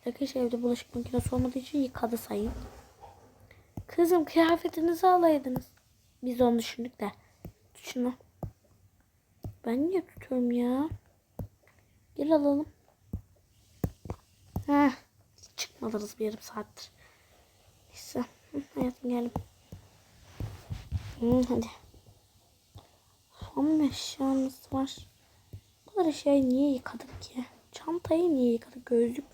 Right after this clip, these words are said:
niye yıkadık? Anlam veremiyorum. Ne olacak? Ne olacak yani? Ne olacak Ecrin? Ölecek miyiz? Hadi. Tamam.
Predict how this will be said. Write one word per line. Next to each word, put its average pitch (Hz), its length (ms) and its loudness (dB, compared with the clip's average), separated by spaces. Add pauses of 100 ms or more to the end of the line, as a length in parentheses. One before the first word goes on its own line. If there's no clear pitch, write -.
niye 226 140 0
yıkadık? - 500 -8 (1500)
Anlam 294 280 4
veremiyorum. 262 500 4 (1700)
Ne 359 60 8
olacak? 247 280 6 (280)
Ne 330 60 2
olacak 277 280 2
yani? 208 260 -2 (540)
Ne 311 60 0
olacak - 240 -6
Ecrin? - 300 -6 (400)
Ölecek 247 380 -4
miyiz? - 340 -10 (760)
Hadi. 320 260 -6 (2750)
Tamam. 311 200 0